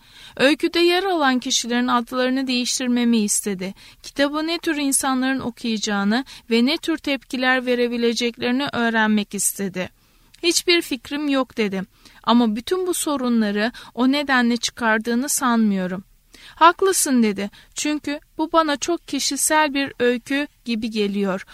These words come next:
O yüzden başkalarının bundan bir anlam çıkarabileceğinden emin değilim." İşte bu birlikte alacağımız bir risk Birida.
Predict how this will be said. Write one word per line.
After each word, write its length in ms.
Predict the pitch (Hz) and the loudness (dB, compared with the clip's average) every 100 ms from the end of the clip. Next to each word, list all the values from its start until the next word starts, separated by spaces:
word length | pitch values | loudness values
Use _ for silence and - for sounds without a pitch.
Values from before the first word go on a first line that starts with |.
| - - | -8 0
O 120 | 285 | 2
yüzden 460 | 294 262 247 240 | 2 2 2 2
başkalarının 800 | 254 254 - 277 269 269 285 302 | 2 2 0 0 0 0 0 -2
bundan 380 | 277 269 285 277 | -2 0 2 2
bir 120 | 294 - | -2 0
anlam 380 | 247 247 262 262 | 0 2 0 -2
çıkarabileceğinden 1080 | - - 247 247 240 240 220 240 240 269 233 | -6 -2 -2 -2 -2 -2 -2 0 0 0 0
emin 360 | 233 233 233 | 2 4 4
değilim." 420 | 214 190 185 190 - _ _ _ _ _ _ _ _ _ _ _ _ _ _ _ _ - | 4 2 0 -4 -8 _ _ _ _ _ _ _ _ _ _ _ _ _ _ _ _ -10
İşte 360 | 311 - 392 381 | -4 0 2 2
bu 160 | 359 | 2
birlikte 460 | 349 349 339 - 381 | 4 4 2 2 2
alacağımız 800 | - 302 302 254 302 294 320 - | 4 2 0 0 0 0 -4 -4
bir 200 | 277 285 | -2 0
risk 360 | 285 277 - - | 2 2 2 -2
Birida. 560 | 214 214 208 202 190 | -6 -4 -4 -2 -4